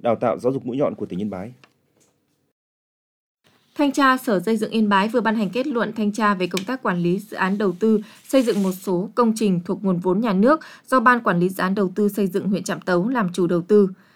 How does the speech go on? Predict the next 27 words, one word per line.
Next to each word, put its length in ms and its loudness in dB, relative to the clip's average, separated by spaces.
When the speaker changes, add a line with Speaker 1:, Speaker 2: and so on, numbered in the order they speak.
Speaker 2:
Mười 120 4
ba 140 6
công 220 0
trình 160 0
xây 200 -2
dựng 200 0
được 160 -2
lựa 120 -2
chọn 300 0
thanh 160 0
tra 260 0
trên 180 -2
địa 80 -6
bàn 180 -2
huyện 140 -2
Trạm 180 -6
Tấu 320 0
có 300 4
tổng 140 4
mức 140 0
đầu 200 2
tư 240 4
chín 180 0
mươi 80 2
lăm 200 2
tỷ 120 0
đồng. 280 2